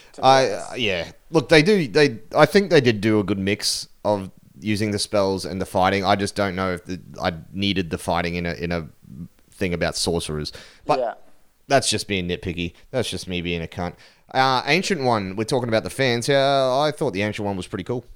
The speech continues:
Speaker 1: Yeah, she was alright. Like, I think there was too much backstory there with this bullshit about their, like, being, like, a negative. She takes power from, like, a dark place and shit. Like, there's all that stuff.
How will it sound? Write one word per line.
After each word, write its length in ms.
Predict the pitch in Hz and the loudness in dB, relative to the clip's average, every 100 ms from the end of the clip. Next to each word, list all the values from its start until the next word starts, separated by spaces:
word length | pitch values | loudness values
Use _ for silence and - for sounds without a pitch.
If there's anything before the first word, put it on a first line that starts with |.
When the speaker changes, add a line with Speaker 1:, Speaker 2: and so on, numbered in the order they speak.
| _ | _
Speaker 1:
Yeah, 200 | 349 370 | 4 4
she 180 | 370 359 | 4 0
was 180 | 403 262 | -2 0
alright. 480 | 226 247 247 233 220 | 4 8 8 8 4
Like, 300 | 233 226 220 | 6 6 4
I 100 | 240 | 0
think 220 | 311 285 | 0 2
there 80 | 262 | 2
was 160 | 233 | 2
too 160 | - 240 | -4 -4
much 240 | 214 185 | -4 -4
backstory 560 | - 214 214 - 208 202 | 4 4 4 -4 0 0
there 260 | 208 214 208 | 0 0 0
with 220 | 185 - | -4 -8
this 160 | 175 | -12
bullshit 460 | - 175 185 - 180 | -4 -4 -2 -2 0
about 340 | 165 160 151 | 6 8 8
their, 220 | 151 151 147 | 6 4 4
like, 400 | 143 139 139 - - 156 | 4 4 2 -4 -20 -10
being, 380 | 151 160 156 147 | -2 0 -2 -2
like, 200 | 135 131 | -2 0
a 200 | 131 123 | 0 0
negative. 560 | 127 135 139 143 139 - | 0 0 0 0 -4 -6
She 140 | - | -8
takes 340 | - 147 - - _ - | 0 0 0 -14 _ -12
power 340 | - 127 139 139 | 0 4 4 4
from, 180 | 139 | -2
like, 200 | 127 117 | -6 -6
a 140 | - 120 | -6 -8
dark 480 | 117 113 113 - - | -4 0 0 -2 0
place 340 | 147 151 - | 0 0 -2
and 120 | 165 | -10
shit. 280 | - 180 185 - - | -2 -2 -2 -10 -4
Like, 180 | - 180 | 4 4
there's 180 | 185 175 | 4 0
all 140 | 208 | 0
that 280 | 165 151 170 | 2 0 0
stuff. 460 | - - 220 226 | 0 8 10 8